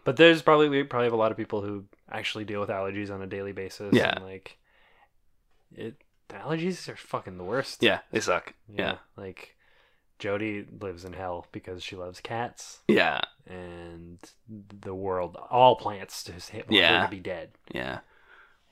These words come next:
Speaker 2: Um,
Speaker 1: It's
Speaker 2: do
Speaker 1: a
Speaker 2: you
Speaker 1: bad
Speaker 2: wanna,
Speaker 1: life.
Speaker 2: do you wanna talk about the fact that we both lost some pets?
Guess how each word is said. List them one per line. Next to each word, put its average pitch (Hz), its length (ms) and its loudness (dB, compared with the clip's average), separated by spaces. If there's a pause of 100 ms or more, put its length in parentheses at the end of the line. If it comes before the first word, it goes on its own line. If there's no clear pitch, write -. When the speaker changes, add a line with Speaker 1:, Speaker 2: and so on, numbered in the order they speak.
(120)
Speaker 2:
Um, 87 580 0 (800)
Speaker 1:
It's - 100 -6
Speaker 2:
do - 60 6
Speaker 1:
a - 0 -
Speaker 2:
you - 40 4
Speaker 1:
bad 127 220 6
Speaker 2:
wanna, 95 120 -4
Speaker 1:
life. - 200 -14
Speaker 2:
do 113 60 -4
you - 20 2
wanna 101 160 0
talk 98 220 0
about 101 360 0 (880)
the - 120 -4
fact 95 260 -2
that 98 80 -4
we 101 80 0
both 98 240 -2
lost 101 220 4
some 104 160 -6
pets? - 560 -8